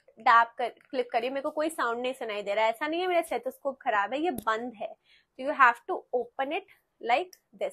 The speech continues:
मैंने इसे घुमा दिया, अब ये ओपन हो गया है। Now I'm hearing sound। मेरे को इसको क्लोज करना है, मैं इसे घुमा दूंगी, बंद हो गया। Now I'm not hearing any sound।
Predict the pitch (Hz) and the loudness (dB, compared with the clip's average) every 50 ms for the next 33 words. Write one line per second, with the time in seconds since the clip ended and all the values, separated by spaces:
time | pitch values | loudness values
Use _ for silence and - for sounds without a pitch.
0 | - - 233 240 240 240 247 - 277 240 - 254 254 240 233 226 214 240 285 - | -8 -10 -10 -8 -6 -6 -6 -6 -8 -8 -8 -6 -4 -2 -2 -2 -2 -2 -4 -4
1 | - - 226 220 254 262 - 233 220 220 - 240 240 226 208 196 202 214 277 359 | -2 -2 -4 -4 -4 -4 -2 -2 -4 -2 -4 -6 -6 -6 -6 -4 -2 -2 -2 -2
2 | - _ _ _ _ _ _ _ _ _ - 233 226 233 247 262 269 285 277 254 | -6 _ _ _ _ _ _ _ _ _ -6 -2 0 2 2 2 0 -2 -4 -2
3 | 262 226 220 226 247 254 - - 214 196 226 320 - - _ _ _ _ _ _ | -2 0 0 0 -2 -6 -8 -6 -6 -6 -6 -6 -10 -12 _ _ _ _ _ _
4 | _ 233 240 233 233 285 294 - - 359 370 - 285 233 240 262 254 - 277 233 | _ -4 -4 -2 0 0 -2 -2 -2 -6 -2 0 0 2 2 0 -2 -2 -4 -4
5 | 226 247 254 262 262 240 233 240 - - 370 453 440 _ _ _ _ _ _ _ | -4 -4 -6 -4 -4 -6 -6 -6 -4 -4 -4 -4 -6 _ _ _ _ _ _ _
6 | _ - - _ _ _ _ _ _ _ _ _ _ 226 - 254 247 226 208 202 | _ -20 -20 _ _ _ _ _ _ _ _ _ _ -16 -12 -8 -4 -2 -2 -2
7 | 208 202 214 214 214 208 247 349 370 - _ _ _ _ _ _ _ _ _ _ | -2 -2 -4 -4 -4 -6 -8 -10 -10 -12 _ _ _ _ _ _ _ _ _ _
8 | _ _ _ _ _ - 233 233 233 226 220 208 220 247 262 247 226 233 233 - | _ _ _ _ _ -2 -2 -2 -2 -2 -4 -4 -4 -4 -2 -2 -2 -2 -4 -6
9 | - - - - 233 247 240 233 254 247 - - 220 202 220 233 226 202 190 202 | -10 -14 -10 -8 -6 -4 -2 -2 -2 -2 -4 -6 -4 -4 -4 -4 -6 -6 -8 -10
10 | 214 - 175 - - - - | -10 -10 -12 -14 -14 -16 -20